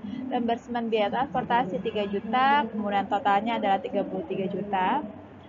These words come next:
Kemudian untuk, eh, P P H pasal dua puluh satu atas upah tenaga keamanan yang telah dipotong oleh P T Garuda Kencana, ya. Berapakah P P H pasal dua puluh tiga yang dipotong?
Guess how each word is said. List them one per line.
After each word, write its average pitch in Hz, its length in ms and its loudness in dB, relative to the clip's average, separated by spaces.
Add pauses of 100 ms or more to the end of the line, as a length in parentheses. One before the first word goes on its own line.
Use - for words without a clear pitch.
(180)
Kemudian 247 400 -2
untuk, 254 320 -2
eh, - 80 -2
P - 160 -4
P 302 80 0
H 311 80 4
pasal 320 240 2
dua 269 160 2
puluh - 80 -4
satu 254 280 0 (120)
atas - 320 -2
upah - 320 -6
tenaga 220 400 -4
keamanan 233 800 0 (160)
yang 220 240 -4
telah 208 240 0
dipotong 208 560 0
oleh 202 240 0
P 185 160 -4
T 190 160 -8
Garuda 190 480 -4
Kencana, 208 640 -2 (560)
ya. 185 240 -4 (1040)
Berapakah 262 800 4 (240)
P 233 80 -2
P - 160 -10
H 254 160 0
pasal 233 400 -4
dua 202 160 -4
puluh 202 160 -8
tiga 196 400 -4
yang 247 320 -4 (240)
dipotong? 180 880 -6